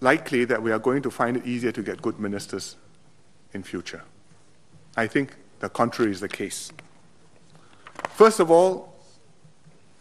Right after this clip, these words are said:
Singapore politics is becoming more complex, more uncertain.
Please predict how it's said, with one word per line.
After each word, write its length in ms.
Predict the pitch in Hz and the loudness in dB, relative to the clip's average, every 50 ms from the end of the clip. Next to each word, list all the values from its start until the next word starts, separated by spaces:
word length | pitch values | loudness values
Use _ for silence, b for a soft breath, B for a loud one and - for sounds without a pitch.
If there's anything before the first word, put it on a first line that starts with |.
| - - - | -20 -20 -20
Singapore 380 | - - - 135 139 135 143 139 | -10 -4 -2 0 0 2 0 2
politics 500 | - - 135 135 131 - 135 - - - | 4 4 4 4 2 -2 -6 -8 -6 -8
is 120 | 117 - | -8 -8
becoming 500 | - - - - 101 - 131 120 120 117 | -10 -10 -10 -8 -6 -4 -2 -2 -2 -2
more 180 | 117 117 117 120 | -2 -2 -4 -4
complex, 640 | - - 131 127 - - 131 123 - - - - - - | -4 -4 -4 -4 -4 -4 -6 -6 -6 -8 -16 -16 -10 -4
more 180 | 117 113 104 | -2 0 0
uncertain. 520 | 98 98 - - - 98 90 - - 82 | 0 -2 -4 -4 -4 -4 -4 -6 -12 -18